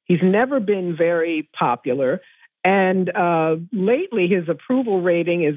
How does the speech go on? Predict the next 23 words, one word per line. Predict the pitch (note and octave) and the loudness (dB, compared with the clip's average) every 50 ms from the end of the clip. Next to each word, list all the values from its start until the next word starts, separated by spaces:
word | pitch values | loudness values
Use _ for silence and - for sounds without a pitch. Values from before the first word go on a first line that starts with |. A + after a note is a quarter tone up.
| D3 - _ | -6 -8 _
is | F#3 D#3 D#3 D#3 D3+ C#3+ C#3 C#3 | 0 0 0 0 0 -4 -10 -6
now | D3 D#3 F3+ A#3+ C#4 C4 | -4 0 0 2 2 0
dipped | F#3+ F3 F#3+ F3+ - - D#3 | 0 0 -2 -4 -4 -6 -4
below | D#3+ E3+ D#3+ D#3+ E3 G3+ B3+ C4 G#3 E3+ D#3+ - _ | -2 0 0 2 2 2 2 2 0 -2 -6 -8 _
forty | - F3+ E3+ E3 E3+ D#3+ | -2 0 0 0 0 -2
percent, | D#3 - - D#3+ D#3 - - - D#3+ D#3+ A#3 B3 B3+ - _ - - - - - - - - | -4 -4 -4 -4 -4 -4 -4 -2 0 0 -2 -2 -6 -14 _ -20 -20 -14 -12 -12 -8 -4 0
uh, | F#3 F3 F3 E3+ E3 E3 E3 - | 2 2 2 2 2 0 -2 -2
in | G3+ F#3 F#3 F3 E3+ | -2 -2 0 0 0
large | F3 G3 A3 B3+ B3 - _ - | 0 2 0 -2 -2 -6 _ -2
part | G#3+ G3 F#3 F3 E3+ | -2 -2 -2 -2 -4
because | F3+ E3+ - G3 F3 E3+ D#3+ | -6 -2 0 0 0 2 0
of | E3+ D#3 - - | -2 -4 -2 -2
his | F#3+ F3+ E3 - - | -2 -2 -2 -2 -2
handling | G3 F#3 E3+ F3 F#3+ F#3+ G#3 A#3 A#3 A3+ | 0 0 2 2 0 0 0 0 0 0
of | F3+ D#3+ D#3 D3+ | -2 -4 -2 -2
this | E3+ D#3+ D#3+ - - | -2 -2 -2 -6 -6
crisis | - F3+ D#3 E3 E3+ - A#3+ A#3 A#3 - - | -2 0 0 0 0 0 -2 -2 -2 -2 0
in, | D#3 E3 E3 D#3+ D#3 | 0 0 0 0 0
uh, | D3 C3+ C3+ B2+ B2 A#2+ B2+ - _ _ _ _ _ _ - | 0 2 2 0 0 -2 -4 -8 _ _ _ _ _ _ -2
uh, | D3 C#3+ C#3 C#3 - - - | 0 2 2 0 -2 -2 0
Is-, | E3 F3 F3 F3 G3+ - - | 0 0 0 -2 -6 -4 -2
in | D#3+ E3+ E3 | 0 0 2
Israel, | E3+ E3+ F3+ F3 G3+ G3+ G3+ G#3+ A#3 B3 C4+ D4 | 2 0 0 0 0 0 0 0 0 -2 -4 -6